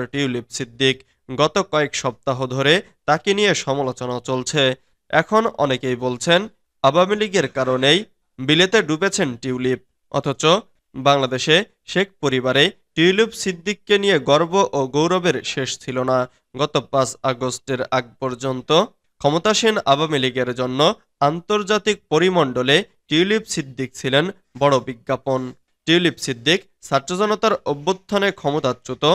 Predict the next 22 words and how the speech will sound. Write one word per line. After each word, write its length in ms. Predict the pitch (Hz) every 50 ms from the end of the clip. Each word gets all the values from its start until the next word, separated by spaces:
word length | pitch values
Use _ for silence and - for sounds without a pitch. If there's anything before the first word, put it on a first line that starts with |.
| 208 - _ _ _
সাবেক 380 | - - 151 151 160 196 208 202 _
প্রধানমন্ত্রী 680 | _ 160 170 180 196 196 202 208 208 208 190 - 214 208 - -
ও 80 | 143 135 - -
আওয়ামী 340 | 139 139 147 170 175 190 185
লীগ 160 | 170 135 127 -
সভাপতি 640 | - - 135 120 127 123 117 123 127 - - 156 180 202 - _ _ _
শেখ 260 | - - - 170 170 - _ _ _
হাসিনার 500 | - 131 123 - 127 127 127 131 143 160 196 - _ _ _ _ _ _ -
ছোট 180 | - 165 160 214
বোন 240 | 202 190 214 214 208 196
শেখ 260 | - - 170 175 - -
রেহানার 500 | 147 123 139 143 147 143 127 123 120 123 120
মেয়ে। 240 | 127 131 131 131 131 127 - _ _ _ _
তিনি 220 | 135 131 135 156 185 - _ _ _ 117
বঙ্গবন্ধু 640 | 135 139 151 160 185 202 202 220 214 214 208 226 220
শেখ 200 | 214 - 190 170 -
মুজিবুর 440 | 147 131 135 135 160 180 180 208 190
রহমানের 540 | 180 202 190 175 196 185 180 151 135 123 123 123 123
নাতনি। 400 | 131 131 - _ 139 127 123 123 120 - _ _ _ _ 135 127
গত 200 | 143 156 160 - 214 160
জুলাই 320 | 123 139 143 143 139 135 131 -
আগস্টে 520 | - 131 123 120 127 123 - - - 151